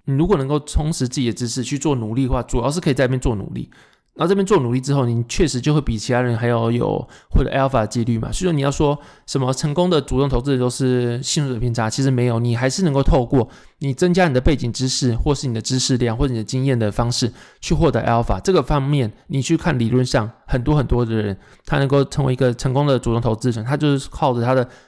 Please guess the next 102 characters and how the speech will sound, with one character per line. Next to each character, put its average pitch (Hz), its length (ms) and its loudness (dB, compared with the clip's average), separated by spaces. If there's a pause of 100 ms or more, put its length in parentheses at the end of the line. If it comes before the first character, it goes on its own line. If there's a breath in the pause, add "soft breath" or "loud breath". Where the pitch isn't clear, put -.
(200 loud breath)
背 156 140 2
景 120 180 -2
知 120 60 -6
识 143 160 0
比 117 120 0
人 113 120 -6
家 117 60 -4
强， 113 220 -8
不 135 60 0
然 151 100 2
那 147 60 0
些 156 140 0
为 156 60 2
什 143 80 0
么 113 220 -2 (120)
机 156 160 -2
构 156 80 2
投 131 120 2
资 131 200 0
人 113 160 2
那 127 100 0
些 127 420 0 (300 loud breath)
研 135 160 0
究 165 160 2
员 131 100 2
是 131 80 -4
作 135 220 0
假 - 140 -8 (120)
的 - 60 -12
哦？ 151 140 -14
那 170 80 0
他 165 100 0
们 151 140 0
为 165 40 2
什 127 120 -2
么 110 80 -2
可 135 160 -2
以 123 280 -2 (100)
赢 131 120 -2
人 120 140 0
家？ 123 200 -2 (200)
首 120 180 -2
先 123 100 -2
就 151 60 0
是 156 60 2
他 147 80 2
们 139 100 0
的 127 80 2
背 135 140 0
景 117 80 -6
知 120 160 -4
识 131 60 -4
就 131 120 0
赢 117 160 0
你 120 120 -4
了 - 80 -8
嘛。 - 80 -12 (400 soft breath)
那 - 60 -2
二 165 140 2
来 139 100 2
就 139 80 -4
是 139 80 -2
他 147 140 -2
们 131 180 0
可 127 140 -2
能 117 100 0
常 131 220 -4
年 135 160 2
的 123 80 2
研 113 200 0
究 135 140 2
之 127 100 -2
后， 123 60 2
他 131 60 0
们 131 100 -2
经 143 220 2
验 147 140 4
也 104 80 0
赢 110 200 0
你， 107 180 -6 (280 soft breath)
那 151 80 -6
他 - 20 -2
们 156 80 -2
就 143 80 -2
靠 143 160 0
背 147 140 0
景 120 120 -4
知 127 160 -6
识 131 60 -2
跟 127 180 -2
经 127 200 0
验， 117 120 0
他 131 120 0
们 135 80 -2
就 135 80 2
能 127 100 0
够 123 100 -2
赢 117 140 -2
你。 113 80 -4
所 131 140 -2
以 - 20 0
说 135 180 2